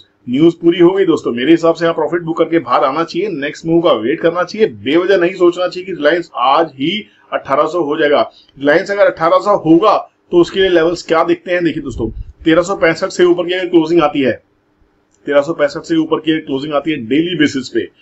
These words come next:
और वो अगर एक दो दिन sustain होती है तो next target चौदह सौ बयानवे और अगला target सत्रह सौ के आसपास का भी हो सकता है। पर उससे पहले, क्योंकि हर चीज, क्योंकि पूरी stock market news driven रहती है और न्यूज़ अभी हमें खत्म होती दिखाई दे रही है,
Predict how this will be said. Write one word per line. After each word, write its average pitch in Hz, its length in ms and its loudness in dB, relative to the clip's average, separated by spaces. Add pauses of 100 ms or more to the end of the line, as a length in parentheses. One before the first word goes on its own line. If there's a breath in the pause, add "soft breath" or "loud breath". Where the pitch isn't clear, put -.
(280 soft breath)
और 160 180 4
वो 196 100 2
अगर 196 160 2
एक 175 100 0
दो 185 80 2
दिन 190 140 -4
sustain 170 340 -4
होती 170 160 0
है 175 60 -2
तो 180 100 -4
next 160 280 -2
target 165 220 2
चौदह 151 220 -2
सौ 156 140 -4
बयानवे 131 400 -2
और 156 180 4
अगला 147 200 0
target 143 240 0
सत्रह 139 380 -2
सौ 151 260 -8
के 147 180 -8
आसपास 127 600 -2
का 139 140 -2
भी 143 100 -6
हो 143 140 -10
सकता 151 300 -2
है। 98 100 -2 (340 loud breath)
पर 165 60 2
उससे 202 280 4
पहले, 165 220 0
क्योंकि 175 500 -6 (320 soft breath)
हर 262 180 2
चीज, 185 300 -6
क्योंकि 190 320 -10
पूरी 233 300 -2
stock 202 220 -2
market 190 220 0
news 185 280 -2
driven 190 220 -2
रहती 185 220 2
है 208 60 -6
और 190 100 -2
न्यूज़ 175 440 -2
अभी 170 220 -4
हमें 160 300 -4
खत्म 151 240 -4
होती 143 220 -6
दिखाई 127 240 -2
दे 113 100 -4
रही 104 100 -6
है, 95 160 -14